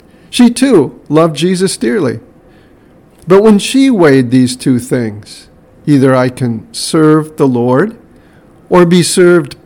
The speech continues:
by the Lord," it became obvious to her which was more important,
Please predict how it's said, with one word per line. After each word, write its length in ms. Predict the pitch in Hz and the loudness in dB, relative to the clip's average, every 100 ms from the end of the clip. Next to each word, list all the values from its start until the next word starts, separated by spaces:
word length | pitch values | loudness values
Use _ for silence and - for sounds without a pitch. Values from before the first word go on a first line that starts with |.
| - | -4
by 280 | 151 214 | -2 0
the 160 | 240 156 | 0 -2
Lord," 480 | 123 113 117 135 - - _ _ _ _ _ _ _ - | -2 -2 -4 -4 -8 -20 _ _ _ _ _ _ _ -12
it 100 | 131 | -6
became 400 | 156 - 175 165 | -6 0 2 2
obvious 500 | 165 196 175 131 - | 0 0 2 0 -2
to 140 | 143 | -4
her 180 | 120 139 | 0 2
which 280 | 131 185 - | 2 -2 -4
was 200 | 285 170 | -8 -6
more 240 | 180 180 | -2 0
important, 720 | 175 170 - 170 170 113 110 | -2 -4 -4 -4 -4 -8 -12